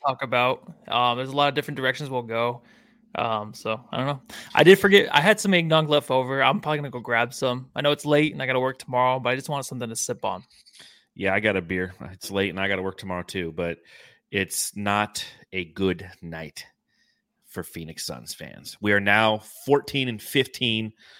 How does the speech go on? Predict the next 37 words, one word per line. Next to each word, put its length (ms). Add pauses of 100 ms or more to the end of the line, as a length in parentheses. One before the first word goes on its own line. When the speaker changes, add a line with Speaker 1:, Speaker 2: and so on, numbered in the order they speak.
(240)
Speaker 2:
on 200
the 80
season. 420
And 180
once 240
upon 280
a 40
time, 340
this 180
was 180
a 60
team 300
that 100
had 160
won 380 (340)
seven 580
in 120
a 60
row. 460
I 120
believe 360
their 140
record 500
was, 680 (440)
what 100
was 100
their 100
record 260
after 280
they, 120
after 220
they 80
won 180
seven 320
in 120
a 20
row? 260